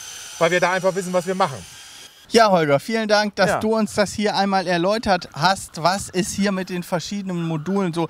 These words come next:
Speaker 2: auf sich hat und was du davon denkst. Das ist natürlich jetzt auch deine ganz subjektive Sicht. Ich weiß jetzt schon wieder die Kommentare,
Speaker 1: Ja.
Speaker 2: „Nein, das Modul ist auch gut und das andere ist
Speaker 1: Ja,
Speaker 2: besser“
Speaker 1: ja, ja.
Speaker 2: und so.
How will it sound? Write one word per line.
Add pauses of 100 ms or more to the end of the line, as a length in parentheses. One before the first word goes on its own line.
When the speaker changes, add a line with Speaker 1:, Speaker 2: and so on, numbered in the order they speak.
(160)
Speaker 2:
auf
sich
hat
und (200)
was
du
davon
denkst.
Das
ist
natürlich
jetzt
auch
deine
ganz
subjektive
Sicht. (500)
Ich
weiß
jetzt
schon
wieder
die
Kommentare,
Speaker 1:
Ja.
Speaker 2:
„Nein,
das
Modul
ist
auch
gut
und
das
andere
ist
Speaker 1:
Ja,
Speaker 2:
besser“
Speaker 1:
ja,
ja.
Speaker 2:
und
so.